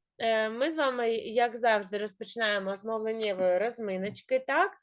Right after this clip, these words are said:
Е, це в нас з вами сьогодні робота над загадкою. Отже, їх читають залюбки і дорослі, і малюки. Ви, напевно, здогадались.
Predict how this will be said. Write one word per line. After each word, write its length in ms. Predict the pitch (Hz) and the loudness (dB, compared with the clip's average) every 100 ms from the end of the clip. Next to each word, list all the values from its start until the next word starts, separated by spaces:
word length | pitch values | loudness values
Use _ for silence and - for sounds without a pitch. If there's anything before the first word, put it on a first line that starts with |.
| - - - 233 | -20 -20 -6 0
Е, 420 | 220 214 208 202 | 2 2 2 0
це 200 | - 262 | 2 2
в 60 | 240 | 2
нас 300 | 220 214 214 | -4 -4 -10
з 120 | 196 | -4
вами 400 | 220 208 202 196 | -2 -2 -4 -4
сьогодні 480 | 190 196 220 208 202 | -8 -6 -4 -2 -4
робота 400 | 202 233 240 214 | -2 -2 -2 -2
над 260 | 233 220 | -2 -2
загадкою. 840 | 196 175 180 190 - 254 254 262 - - - - - | 0 0 0 -6 -4 2 4 4 0 -20 -20 -8 6
Отже, 360 | 262 247 214 | 8 8 6
їх 420 | 214 196 240 277 - | 2 2 -4 -6 -6
читають 560 | 254 - 226 208 190 | -8 2 4 4 2
залюбки 600 | 208 202 185 - 330 466 | 0 0 -4 -4 4 4
і 140 | 427 247 | 4 4
дорослі, 600 | 254 254 233 233 202 202 | 6 6 4 0 -4 -2
і 80 | |
малюки. 640 | 202 202 185 185 - 339 453 | -2 -2 -2 -4 -2 0 0
Ви, 180 | 254 247 | 0 0
напевно, 500 | 233 233 214 196 190 | 2 4 4 4 0
здогадались. 840 | 202 220 285 381 427 494 453 | 2 2 2 2 4 6 4